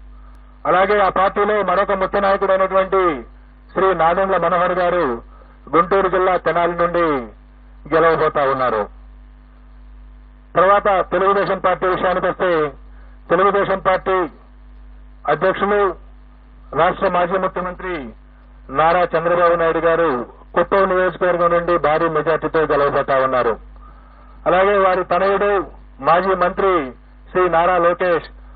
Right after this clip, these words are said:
మంగళగిరి నుండి గెలవబోతా ఉన్నారు. అలాగే శ్రీ నటులు శ్రీ నందమూరి బాలకృష్ణ గారు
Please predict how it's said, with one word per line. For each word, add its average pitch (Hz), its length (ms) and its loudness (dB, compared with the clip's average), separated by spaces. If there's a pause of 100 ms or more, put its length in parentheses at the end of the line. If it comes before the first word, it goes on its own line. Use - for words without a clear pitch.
(180)
మంగళగిరి 175 500 0
నుండి 170 300 0 (420)
గెలవబోతా 143 480 2 (120)
ఉన్నారు. 117 320 -2 (920)
అలాగే 185 360 2 (1800)
శ్రీ 185 140 -2 (100)
నటులు 208 320 0 (680)
శ్రీ 190 140 2 (120)
నందమూరి 185 400 0
బాలకృష్ణ 170 500 0
గారు 170 340 2